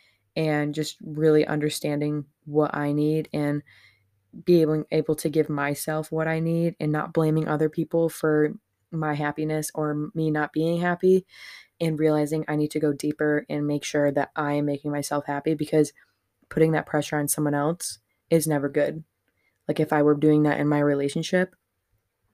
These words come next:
that's not fair to that individual. That's not fair to that person, because how is someone going to make me happy if I can't make myself happy? And I think that's a thing you really need to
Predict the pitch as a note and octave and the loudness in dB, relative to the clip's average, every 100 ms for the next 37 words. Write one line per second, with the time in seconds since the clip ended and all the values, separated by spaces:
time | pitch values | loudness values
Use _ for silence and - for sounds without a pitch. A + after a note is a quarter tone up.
0 | _ _ _ - E3 D#3+ E3 E3+ D#3 C#3+ | _ _ _ -4 0 2 0 0 0 2
1 | C#3+ - C#3+ D#3+ D#3 D#3+ D#3 - - _ | 0 0 -2 -2 -2 -4 -4 -10 -20 _
2 | - D#3+ - E3 - D3+ D3 - D3+ - | -2 0 0 -2 0 0 0 -2 -2 -2
3 | - D3+ - D3+ D3+ - - - E3 E3 | 0 0 0 -2 -4 -10 -16 -6 0 4
4 | D#3 D3 - _ _ _ _ _ - - | 4 2 -4 _ _ _ _ _ -10 0
5 | D#3+ D#3+ - D#3+ D#3 D3+ D3+ D3+ D3+ D3 | 4 4 2 0 0 0 0 0 0 -2
6 | D#3 D#3 D3 D#3+ D#3 D#3 D3 D3 D3 D3+ | -2 0 0 0 -2 0 -4 -2 -2 -2
7 | - D3+ - _ D#3+ D#3+ D#3 D#3 D3+ D3 | -4 -6 -6 _ -4 -4 -4 -4 -2 -2
8 | D3+ C#3+ D3 C#3+ D3 C#3+ - D#3+ - _ | -4 -4 -4 -4 -4 -4 -6 -10 -12 _
9 | _ _ _ _ _ _ - D#3+ D#3 D3+ | _ _ _ _ _ _ -2 2 2 0
10 | E3 D3+ D3 D3+ D#3 D3+ D#3+ D#3 D3+ D3+ | 0 0 0 0 -2 -2 0 2 2 0
11 | D3 D3 D3 D3 D3 - - D3+ D3 | 0 0 2 2 0 -2 -2 -2 -2